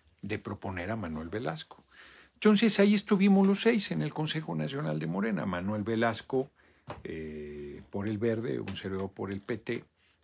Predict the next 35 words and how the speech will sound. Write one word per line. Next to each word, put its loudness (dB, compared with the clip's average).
y -10
los -10
cuatro -8
que -10
ya -8
había, -10
este, -10
planteado -4
el -16
com-, -8
el -12
compañero -8
presidente. -6
Eh, -10
cuando -2
subieron 4
a 0
firmar, -2
subieron -2
solo -8
ellos -10
cuatro. -6
A -8
nosotros -8
no -6
se -12
nos -12
invitó -12
a -6
firmar -12
el, -12
el 0
acuerdo, 4
que 0
además, 2